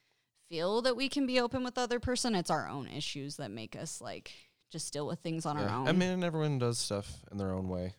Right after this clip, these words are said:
Speaker 2: and
Speaker 1: Mm-hmm.
Speaker 2: we're just very understanding of that, I feel.
Speaker 1: Yeah.
Speaker 2: So, and that's also, I think, a very good thing with being a parent.
Speaker 1: Yeah.
Speaker 2: So, um,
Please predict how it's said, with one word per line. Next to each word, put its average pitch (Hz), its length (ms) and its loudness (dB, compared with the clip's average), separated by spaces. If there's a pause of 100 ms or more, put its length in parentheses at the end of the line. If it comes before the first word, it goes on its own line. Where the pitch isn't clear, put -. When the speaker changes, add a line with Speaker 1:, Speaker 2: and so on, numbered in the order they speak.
Speaker 2:
and 226 140 6
Speaker 1:
Mm-hmm. 101 120 6
Speaker 2:
we're 101 100 2
just 98 220 -4
very 87 480 -4 (240)
understanding 82 600 -6
of 80 80 -10
that, 82 260 -8 (340)
I 85 60 -20
feel. - 180 -14
Speaker 1:
Yeah. 151 300 0
Speaker 2:
So, 87 380 -2
and 95 80 -4
that's 95 200 -2
also, 82 460 -6
I - 60 -10
think, 87 160 -6
a 80 40 -8
very 82 200 -8
good 85 140 -8
thing 82 240 -20
with 85 120 -20 (220)
being 85 160 -8
a 85 40 -6
parent. 87 320 -6 (640)
Speaker 1:
Yeah. 160 240 2 (200)
Speaker 2:
So, 90 460 -2 (120)
um, 95 420 2